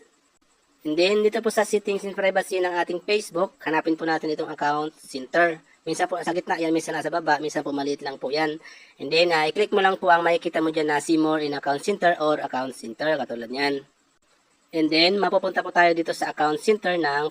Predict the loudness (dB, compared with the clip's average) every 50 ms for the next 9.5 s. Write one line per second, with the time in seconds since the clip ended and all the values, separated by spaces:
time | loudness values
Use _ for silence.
0 | -4 -8 -10 -10 -8 -2 0 0 0 0 _ -6 -6 -6 -6 -4 -6 -4 -2 -2
1 | -2 0 0 0 0 0 2 4 4 4 4 4 2 0 2 0 -2 -6 -10 -16
2 | _ _ _ _ _ _ _ _ _ -10 -4 -2 -2 -4 -2 -2 2 4 4 4
3 | 4 0 -2 -2 -4 -2 -2 0 0 0 0 -2 -4 -6 -10 _ _ -2 2 2
4 | 4 2 2 -2 -8 -20 -20 _ -8 -6 -6 -6 -6 -6 -4 -4 -4 -4 -6 -4
5 | -4 -4 -4 -4 -10 -16 -18 -20 -20 _ _ _ _ _ _ _ _ _ _ _
6 | _ _ _ _ _ _ -2 0 2 4 6 6 6 6 6 4 4 2 2 2
7 | 0 -2 -2 -2 -2 -2 0 0 0 2 2 0 0 -2 -4 -2 -2 -2 -2 -2
8 | -2 -4 -4 -2 -2 -2 -2 -2 -4 -8 -8 -6 -6 -6 -4 -4 -6 -6 -8 -8
9 | -8 -8 -8 -6 0 2 2 2 2 _